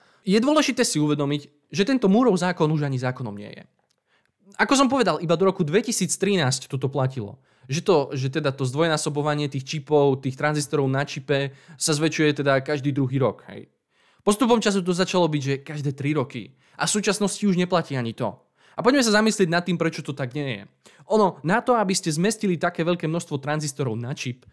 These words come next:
je potrebné, aby ste ich robili čím ďalej menšie a menšie. A už v roku dvetisíc trinásť, dvetisíc štrnásť tie tranzistory boli také malé, že boli tvorené iba niekoľkými atómami tohto silikónu.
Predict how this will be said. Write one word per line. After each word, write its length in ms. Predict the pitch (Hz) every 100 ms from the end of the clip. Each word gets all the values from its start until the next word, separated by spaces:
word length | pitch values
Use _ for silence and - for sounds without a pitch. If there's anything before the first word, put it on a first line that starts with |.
| _
je 160 | 139
potrebné, 640 | 135 202 208 226 151 123 135
aby 160 | 135
ste 220 | 135 - 127
ich 80 |
robili 400 | 135 131 120 113
čím 400 | - - 170 185
ďalej 320 | 156 143 127 110
menšie 500 | 117 147 151 147 139 -
a 80 | 113
menšie. 560 | 113 127 131 117 107 _ - - -
A 80 |
už 160 | 208 185
v 80 | 226
roku 160 | 247
dvetisíc 720 | 202 165 247 - - 185 180 -
trinásť, 480 | 185 247 165 127
dvetisíc 400 | 131 156 156 147
štrnásť 800 | 131 - 190 156 139 - - - _
tie 140 | 196
tranzistory 560 | 202 214 208 202 196 180
boli 320 | 156 180 175
také 400 | 208 214 220 190
malé, 400 | 147 127 98 127 _
že 240 | 160 139 165
boli 160 | 196
tvorené 560 | 185 165 202 208 202 185
iba 220 | 185 156
niekoľkými 800 | 156 175 202 208 190 190 190 190
atómami 560 | 151 170 170 147 127 117
tohto 320 | - 120 135
silikónu. 640 | - 156 127 127 95 -